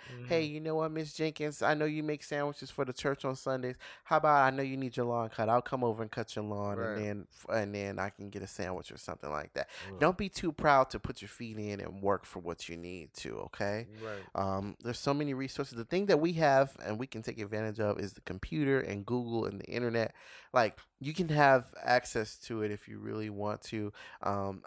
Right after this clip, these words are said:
Speaker 1: I hope that's not naive for me to say, 'cause I know that maybe some people that really don't have access to it, but, um,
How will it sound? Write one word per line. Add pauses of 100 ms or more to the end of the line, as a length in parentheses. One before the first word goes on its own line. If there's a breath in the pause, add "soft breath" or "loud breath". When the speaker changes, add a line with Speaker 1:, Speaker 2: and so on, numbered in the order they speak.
Speaker 1:
I
hope
that's
not
naive
for
me
to
say,
'cause
I
know
that
maybe
some
people
that
really
don't
have
access
to
it,
but, (500 soft breath)
um,